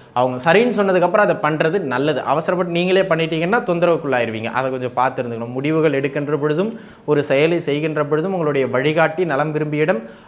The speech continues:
ஆலோசனை பெற்று அதன் பிறகு செய்வது மிக, மிக நல்லது. திடீர் முடிவுகள் எடுக்கிறத தான் தவிர்க்கணும்னு சொல்றேன்.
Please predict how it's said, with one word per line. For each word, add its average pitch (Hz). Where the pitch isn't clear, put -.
ஆலோசனை 214
பெற்று 208
அதன் 196
பிறகு 196
செய்வது 185
மிக, 156
மிக 151
நல்லது. 117
திடீர் 175
முடிவுகள் 165
எடுக்கிறத 135
தான் 220
தவிர்க்கணும்னு 147
சொல்றேன். 113